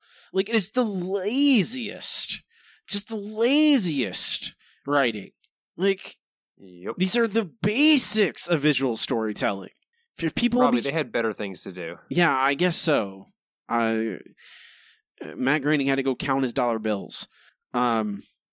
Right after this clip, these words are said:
Speaker 1: Lisa finally realizes, oh, I think because she sees the bird,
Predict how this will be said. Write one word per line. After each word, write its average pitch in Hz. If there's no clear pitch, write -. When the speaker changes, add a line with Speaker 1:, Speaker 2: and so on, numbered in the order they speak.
Speaker 1:
Lisa 226
finally 185
realizes, 110
oh, 190
I 160
think 262
because 180
she 170
sees 160
the 170
bird, 165